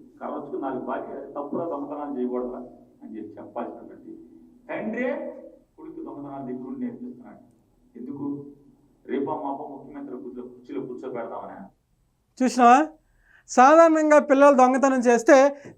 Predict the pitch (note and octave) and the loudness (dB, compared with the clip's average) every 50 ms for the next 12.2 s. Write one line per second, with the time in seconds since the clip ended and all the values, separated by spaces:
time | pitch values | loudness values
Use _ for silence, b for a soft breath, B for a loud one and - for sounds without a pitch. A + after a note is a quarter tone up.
0 | - B3+ B3 C4 C#4 C#4 D#4+ D4 C#4 C#4 C#4+ C#4 C#4+ A#3+ B3 A#3+ C4+ C#4+ - - | 6 6 8 8 8 8 8 8 8 6 6 4 4 4 6 6 4 2 2 0
1 | - C#4 C4 B3+ B3 A#3+ A3 G3 A3 A3 A3+ B3+ A#3+ D#4+ D4+ G#3 F3+ - - G#3+ | 0 2 2 4 4 4 4 6 8 8 8 8 6 4 2 0 -2 -2 0 2
2 | G#3 G3+ - - D4+ D4 C#4+ B3+ A#3 A3 A3+ C#4 D#4 C#4+ A#3+ - B3 A#3+ A3 F3 | 2 2 2 2 4 6 6 6 6 4 4 4 4 4 2 4 4 4 4 4
3 | G3 G3+ A3+ B3+ A#3+ C4 B3+ B3 B3+ A#3+ A3+ A3 - - G#3+ G#3+ A#3 A#3 A#3+ B3+ | 2 2 2 2 2 4 4 4 4 2 2 0 0 0 0 0 0 2 4 4
4 | A#3+ A3+ A3 G#3 G#3 G#3+ A3 - G#3 F#3+ E3 - - G#3 G3 F#3 F3+ b b b | 6 6 6 4 2 0 0 -2 -4 -4 -2 0 2 2 2 0 -2 b b b
5 | b b b b b - G3 G3+ A3 C4 C4 C4 - C#4 B3 A#3 A3 G#3+ G#3+ A#3 | b b b b b 2 6 6 6 6 6 4 2 4 6 6 6 4 2 2
6 | - C4 G#3+ F#3+ G3 G3 A3+ A#3 - G#3 - - _ _ - G3 G3+ A3 B3 A#3+ | 0 0 2 4 6 6 4 4 2 -2 -4 -6 _ _ 0 6 6 8 8 8
7 | B3+ C4 B3+ B3+ B3 A#3 A3+ A3 G#3+ G#3+ G#3 G3+ A3 C4 C4 B3 - G#3 - - | 6 6 8 8 8 8 6 6 6 4 4 4 2 2 2 4 4 2 2 2
8 | - C4+ A3 B3 A3 G#3 G#3+ - C#4 C#4 C#4 - G3+ G3 A3+ A3+ B3+ B3+ A3 G3+ | 0 2 4 4 4 4 4 4 2 4 4 4 4 4 6 4 4 4 4 4
9 | F#3+ G3 A3 B3 B3+ A#3+ A3+ G#3 G3+ D4+ D#4 C4+ A3 F#3 G#3 - A3 G#3+ A3 - | 2 4 4 4 4 4 2 2 4 6 6 6 6 4 4 4 2 2 4 2
10 | D4+ C#4+ C#4 B3 G#3 - - - A#3 G#3 A3+ A3 A3+ C4 D4 C#4+ C4+ A#3 A#3 - | 2 4 4 4 4 4 2 2 4 6 6 8 8 6 8 8 6 4 6 6
11 | A3 F#3 D#3+ D#3+ - b b b b b b b b b _ - G3+ G3 G3+ G#3+ | 4 4 4 2 -4 b b b b b b b b b _ 2 4 4 6 8
12 | C4 C#4 D4 D#4 | 10 12 12 12